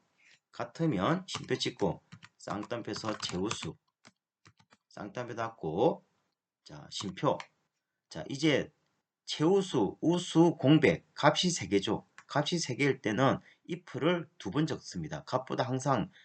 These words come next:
한 개 적게 if를 사용해야 되는데, 자, 두 번째로 높은 사람, 마찬가지로 라지를 이용하면 되는데, 자, if부터, 자, 심표까지, 자, 블럭 설정한 다음에 컨트롤 C, 자, 뒤에다 클릭하고 컨트롤 V.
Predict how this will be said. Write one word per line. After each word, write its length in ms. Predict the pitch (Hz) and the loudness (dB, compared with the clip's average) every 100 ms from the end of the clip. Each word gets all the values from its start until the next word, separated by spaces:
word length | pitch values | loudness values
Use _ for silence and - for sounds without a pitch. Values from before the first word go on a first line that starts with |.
| - | -14
한 200 | 175 185 | -6 -4
개 100 | 160 | -4
적게 280 | 95 92 127 | -6 -6 -8
if를 260 | 131 117 | -6 -8
사용해야 460 | 104 98 107 123 110 | -8 -8 -6 -4 -4
되는데, 480 | 87 90 110 98 - - _ | -4 -4 -2 -4 -4 -20 _
자, 120 | - - | -20 -14
두 140 | 107 | -8
번째로 360 | 135 160 196 147 | -4 0 2 2
높은 320 | 151 160 123 | 0 0 -6
사람, 320 | 92 85 78 - _ _ | -4 -4 -4 -8 _ _
마찬가지로 800 | - 90 135 135 139 127 131 117 | -16 -12 -8 -6 -4 -2 0 0
라지를 380 | 127 147 147 85 | 2 2 0 -2
이용하면 300 | 87 110 113 | -2 -2 -4
되는데, 560 | 85 90 87 87 90 - _ _ _ | -2 -2 0 2 0 -2 _ _ _
자, 120 | - - | -18 -8
if부터, 840 | 185 185 156 120 - 95 147 185 _ _ _ _ _ | -8 -8 -10 -10 -4 0 0 0 _ _ _ _ _
자, 100 | - | -16
심표까지, 720 | - 101 95 95 135 127 85 - _ _ _ _ | -12 -12 -10 -4 -4 -4 -10 -12 _ _ _ _
자, 160 | - 80 | -18 -14
블럭 260 | 104 131 | -6 -6
설정한 420 | - 131 127 123 120 | -6 -8 -6 -4 2
다음에 540 | 131 123 175 131 160 | 2 4 2 0 -2
컨트롤 400 | - 135 - 131 | -4 -6 0 0
C, 340 | 120 - 160 165 _ _ _ _ _ | 2 4 4 2 _ _ _ _ _
자, 120 | - | -20
뒤에다 400 | - 101 110 127 | -12 -10 -6 -8
클릭하고 480 | - 110 - 110 117 | -6 -10 -10 -8 -8
컨트롤 380 | - 113 123 113 | -8 -6 -4 0
V. 260 | 131 127 | 4 4